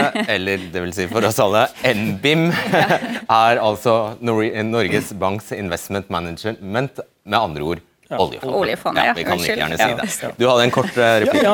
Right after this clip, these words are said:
Speaker 3: ja, altså, jeg, jeg, jeg er uenig i det du sier, for de har jo, de hadde jo før ansettelsen ble offentliggjort i mars,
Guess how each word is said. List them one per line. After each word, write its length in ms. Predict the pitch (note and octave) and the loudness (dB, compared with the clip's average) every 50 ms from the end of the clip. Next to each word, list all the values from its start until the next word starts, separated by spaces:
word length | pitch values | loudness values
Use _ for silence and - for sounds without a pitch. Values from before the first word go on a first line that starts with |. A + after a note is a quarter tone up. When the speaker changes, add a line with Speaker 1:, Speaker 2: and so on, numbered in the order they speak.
| G#3 | 4
Speaker 3:
ja, 60 | G3+ F#3+ | 4 4
altså, 100 | D#3+ E3+ | 4 4
jeg, 300 | F#3 F3+ E3+ E3+ F#3+ F#3 | 4 4 4 2 2 0
jeg, 180 | E3+ D#3+ D#3+ D#3+ | 0 0 0 0
jeg 200 | D#3+ D#3 E3 E3 | 0 0 0 0
er 80 | D#3 D#3 | -2 -2
uenig 500 | G#3 B3 F#3+ E3 D3 C3 B2+ A#2+ C3 D3 | -2 -2 0 0 0 0 -2 -2 -2 -2
i 80 | D#3 | 0
det 80 | C#3+ C3 B2+ | 0 0 -2
du 80 | C3+ C3 | -2 -4
sier, 340 | - D3+ B2+ B2+ C3+ C3+ | -4 -6 -6 -4 -6 -4
for 160 | C3 C#3+ D3 D3 | -2 -2 -2 0
de 60 | D3 | 0
har 220 | C3+ B2 B2+ A#2+ B2+ | -2 -2 -2 -2 -2
jo, 140 | C3+ D3+ D#3+ E3 D3+ C3+ | 0 0 0 0 0 -2
de 120 | B2+ D3+ | -2 -2
hadde 380 | C3+ B2 D#3+ D#3+ C#3 B2 B2+ D#3+ | 0 0 0 0 0 0 0 0
jo 80 | G3+ G3 | 0 0
før 400 | - - - - C#3 C3+ C#3+ C#3 | -2 -4 -4 -2 0 0 0 0
ansettelsen 680 | C3+ B2 A2+ - C#3+ C3+ - D3+ C#3 C3 - - E3 E3 D3+ C#3 B2 - C#3+ | -2 -4 -4 -4 -4 -4 -4 -4 -6 -4 -2 -2 -2 -2 -2 -2 -4 -6 -8
ble 140 | D3 C#3 C#3+ | -6 -4 -4
offentliggjort 560 | C#3+ B2 A#2 - B2+ C3 C#3 C#3 C#3 - - | -6 -6 -8 -8 -6 -4 -4 -6 -4 -4 -2
i 80 | C#3+ C#3+ C#3+ C3+ C#3 C3+ C#3 C3+ C#3 C#3 C3+ | -2 -2 -2 -4 -6 -6 -8 -8 -8 -8 -6
mars, 260 | C3+ C3 D#3 - - | -4 -4 -4 -4 -4